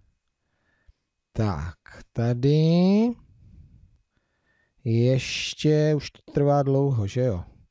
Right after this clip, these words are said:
A ještě chvíli vydržte. Ještě chvíličku vydržte, ono to vypadá, že to opravdu vyjde,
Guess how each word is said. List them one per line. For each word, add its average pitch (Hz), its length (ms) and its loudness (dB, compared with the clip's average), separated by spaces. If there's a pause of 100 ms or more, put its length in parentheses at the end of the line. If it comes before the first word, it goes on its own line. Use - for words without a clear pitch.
(140)
A 90 100 -6
ještě 92 300 -4
chvíli 104 340 -4
vydržte. 85 800 -6 (720)
Ještě 143 600 0
chvíličku 143 720 -2
vydržte, 123 560 -2
ono 113 260 -6
to 104 120 -6
vypadá, 104 640 -4 (600)
že 113 160 -4
to 110 180 -4
opravdu 131 560 0
vyjde, 117 460 -2